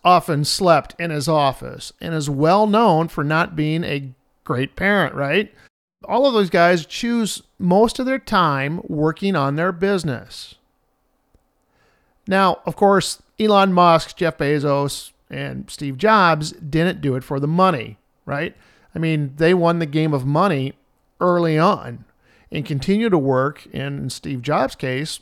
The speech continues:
almost up until the day he died. So, you know, they had other motivators that drove them, but it also affected their family life.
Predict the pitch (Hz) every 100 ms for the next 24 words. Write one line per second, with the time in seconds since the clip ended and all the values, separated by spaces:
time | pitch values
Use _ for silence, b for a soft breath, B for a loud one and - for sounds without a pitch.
0 | _ 156 220 165 - 170 - - 185 170
1 | 175 180 175 180 233 - 127 - _ b
2 | b b b b b - 196 190 190 -
3 | 208 185 170 220 247 226 - 190 220 262
4 | 240 214 262 202 151 143 151 175 - -
5 | _ - 190 180 170 180 226 240 147 135
6 | 120 135 165 - - 180 175 170 196 226
7 | 214 208 139 135 - 139 143 - _ 160
8 | 147 - 147 139 120 120 - 76 - -